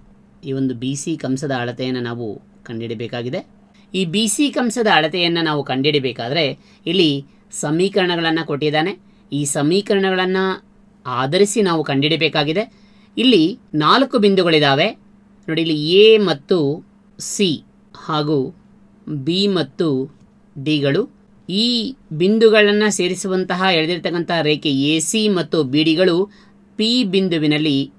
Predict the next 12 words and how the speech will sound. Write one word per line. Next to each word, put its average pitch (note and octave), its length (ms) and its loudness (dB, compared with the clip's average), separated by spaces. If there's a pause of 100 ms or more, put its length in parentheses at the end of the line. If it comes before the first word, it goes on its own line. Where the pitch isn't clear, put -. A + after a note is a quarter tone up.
(260)
ಒಂದಕ್ಕೊಂದು D3+ 480 0 (140)
ಛೇದಿಸಿದೆ. D3+ 500 -2 (320)
ಅಂದ್ರೆ F#3 160 2 (120)
ಅಲ್ಲಿ E3 180 2 (160)
ಪಿ C#3 80 0 (160)
ಬಿಂದುವಿನಲ್ಲಿ F3 520 2 (520)
ಏನಾಗಿದೆಯಪ್ಪ E3+ 440 0
ಅಂದ್ರೆ E3+ 120 -2 (100)
ಶೃಂಗಾಭಿಮುಖ G#3 720 2 (120)
ಕೋನಗಳನ್ನ D#3 480 2 (400)
ಉಂಟು D#3 240 -2
ಮಾಡಿದೆ. D#3 280 0